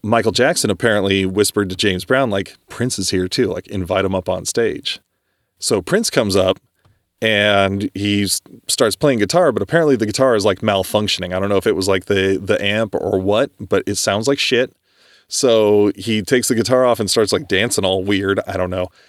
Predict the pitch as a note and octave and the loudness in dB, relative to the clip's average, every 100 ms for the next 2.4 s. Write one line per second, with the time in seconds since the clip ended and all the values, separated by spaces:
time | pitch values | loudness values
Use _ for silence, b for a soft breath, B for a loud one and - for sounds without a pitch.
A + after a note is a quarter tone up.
0 | b b b b A2+ B2 A#2+ G#2+ E3 D#3 | b b b b -2 -2 -2 -2 -4 -2
1 | E3 C#3+ - B2+ A#2 G#2 G2 - - - | 0 0 0 0 2 2 0 -4 -8 -4
2 | - D3+ E3+ | -2 0 0